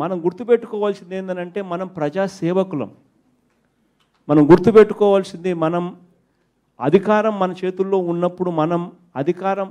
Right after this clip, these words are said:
చలాయించడం కోసం కాదు మనం ఎమ్మెల్యేలుగా ఉండేది, మంత్రులుగా ఉండేది, నేను సీఎంగా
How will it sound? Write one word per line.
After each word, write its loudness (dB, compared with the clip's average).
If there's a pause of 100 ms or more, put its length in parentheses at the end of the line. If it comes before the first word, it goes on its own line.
(1500)
చలాయించడం 2 (100)
కోసం -2
కాదు -2
మనం -6
ఎమ్మెల్యేలుగా 0 (120)
ఉండేది, -4 (1120)
మంత్రులుగా 4 (100)
ఉండేది, -4 (580)
నేను 6
సీఎంగా -2